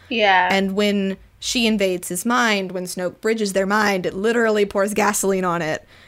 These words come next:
Speaker 2: and it just erupts into what it, we see it as.
Speaker 1: I fully believe that sweetheart line is him.
Speaker 2: I really think that it could be, 'cause the only other explanation, the only other explanation is that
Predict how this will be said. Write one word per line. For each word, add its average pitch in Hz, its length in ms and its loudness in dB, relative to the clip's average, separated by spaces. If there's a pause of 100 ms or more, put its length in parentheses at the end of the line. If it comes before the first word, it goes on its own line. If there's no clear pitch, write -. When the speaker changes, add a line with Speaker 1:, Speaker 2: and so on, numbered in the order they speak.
Speaker 2:
and 190 140 0
it 185 80 -2
just - 320 -4
erupts 185 640 -2
into 180 300 -2
what 170 160 0
it, - 140 -6 (180)
we 175 140 -8
see 185 280 -2
it - 80 -4
as. - 600 -6 (680)
Speaker 1:
I 285 120 2
fully 220 440 -4
believe 180 320 -6
that 170 220 -2
sweetheart 180 460 -8
line 185 260 -8
is 180 120 -8
him. - 400 -6 (480)
Speaker 2:
I 269 600 0 (500)
really 214 600 0
think 196 440 -2
that 196 220 -2
it 175 260 0 (760)
could 190 260 -2
be, 131 340 -2 (300)
'cause 240 140 0
the 262 140 2
only 262 220 0
other 277 220 2
explanation, 214 800 0
the 220 120 0
only 240 220 0
other 208 180 0
explanation 175 580 -4
is 180 220 -4
that 165 380 -2